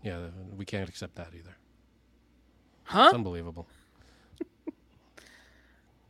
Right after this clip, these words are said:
Speaker 2: Huh?
Speaker 1: It's unreal. Trust the election, people. People, everybody, even the last election was seen as one of the most sec-, safe and secure elections in our,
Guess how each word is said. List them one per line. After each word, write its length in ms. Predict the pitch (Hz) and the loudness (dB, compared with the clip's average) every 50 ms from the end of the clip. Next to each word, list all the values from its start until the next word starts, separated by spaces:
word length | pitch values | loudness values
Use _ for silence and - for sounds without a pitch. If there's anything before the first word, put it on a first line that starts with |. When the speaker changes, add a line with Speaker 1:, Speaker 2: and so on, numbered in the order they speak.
| - - - | -20 -20 -2
Speaker 2:
Huh? 140 | - 185 214 285 | 4 6 8 10
Speaker 1:
It's 20 | - 160 151 139 | 10 10 10 10
unreal. 380 | 135 131 135 131 123 117 - - - - - - - - | 10 10 10 10 8 6 4 -2 -14 -20 -20 -20 -14 0
Trust 280 | - - 175 190 175 - | 6 8 8 8 10 10
the 60 | 196 | 8
election, 460 | 180 165 156 151 147 - - 120 110 | 10 10 12 10 10 8 6 2 4
people. 340 | 101 - 110 104 - - 101 | 4 6 4 4 4 2 2
People, 380 | - - 143 147 143 - 127 131 | 4 4 4 4 4 0 -8 -6
everybody, 720 | 143 135 135 156 147 151 156 151 151 151 147 139 135 120 - - - - - - - - - - - - - - - | -4 -2 0 2 4 6 8 8 10 10 10 10 8 4 -2 -10 -20 -20 -20 -20 -20 -20 -20 -20 -20 -20 -20 -20 -12
even 240 | - 160 160 165 139 | -8 -6 -6 -4 -4
the 80 | 127 143 | -2 2
last 380 | 139 151 156 156 147 - - - | 4 6 6 6 6 4 2 2
election 420 | 139 139 139 135 - - 117 117 | 4 6 6 6 6 4 2 4
was 140 | 113 110 98 | 4 4 4
seen 180 | - - 123 120 | 2 4 4 4
as 120 | 117 101 | 4 4
one 100 | 107 117 | 4 4
of 80 | 117 113 | 4 4
the 60 | 113 | 4
most 200 | 117 117 104 - | 4 4 2 0
sec-, 140 | - 120 - | -2 -6 -4
safe 260 | - - 127 127 - | -2 0 0 0 0
and 80 | - 117 | -2 -4
secure 340 | - - - - - 120 117 | -6 -8 -8 -6 -2 0 0
elections 680 | 113 104 107 107 98 - - 104 101 98 95 - - - - - - - - - - | 0 0 0 -2 -4 -4 -6 -6 -4 -4 -6 -6 -10 -14 -18 -20 -20 -20 -20 -12 -6
in 120 | - 104 | -2 0
our, 260 | 104 101 98 98 98 | 2 2 2 2 2